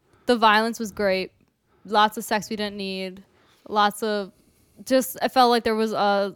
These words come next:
small little storyline, which the concept is interesting, but, like, no substance. It was like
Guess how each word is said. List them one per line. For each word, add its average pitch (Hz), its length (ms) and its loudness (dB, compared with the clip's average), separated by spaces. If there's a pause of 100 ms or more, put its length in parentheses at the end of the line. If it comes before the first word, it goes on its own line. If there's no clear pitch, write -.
(220)
small 220 560 4
little 214 200 -2
storyline, 208 520 -2
which 202 140 -4
the - 60 -4
concept 349 420 4
is 202 120 -6
interesting, 202 520 -8
but, 190 180 -4
like, 202 340 0
no 214 440 0
substance. 190 520 -4
It 180 60 -6
was 190 180 -6
like 190 360 0